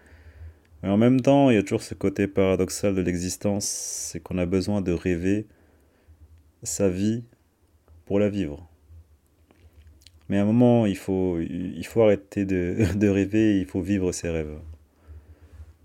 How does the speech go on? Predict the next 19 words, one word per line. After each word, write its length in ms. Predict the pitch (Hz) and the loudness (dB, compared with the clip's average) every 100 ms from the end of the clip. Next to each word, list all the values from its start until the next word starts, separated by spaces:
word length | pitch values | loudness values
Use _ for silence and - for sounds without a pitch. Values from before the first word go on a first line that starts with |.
| - | -6
Et 60 | |
parfois, 320 | - 113 - 143 | -2 0 6 6
on 120 | 113 | 6
se, 640 | - 101 95 92 92 92 | 2 0 2 2 4 2
on, 320 | 92 90 87 | 0 -4 -6
on 40 | 85 | -6
se 120 | - | -4
persuade 540 | 85 107 - 120 110 | -2 -2 0 0 0
que 300 | - 90 87 | -2 -2 -2
ça 180 | 87 - | -4 -2
va 60 | 90 | -2
être 100 | - | 0
facile 360 | 110 - - 101 | -2 -2 -6 -4
de 100 | 92 | -4
se 120 | - | -4
lancer 200 | 92 101 | -4 -2
dans 180 | 95 90 | -2 -2
un 80 | |
projet 560 | 87 - 92 95 101 | -6 -6 -2 0 -2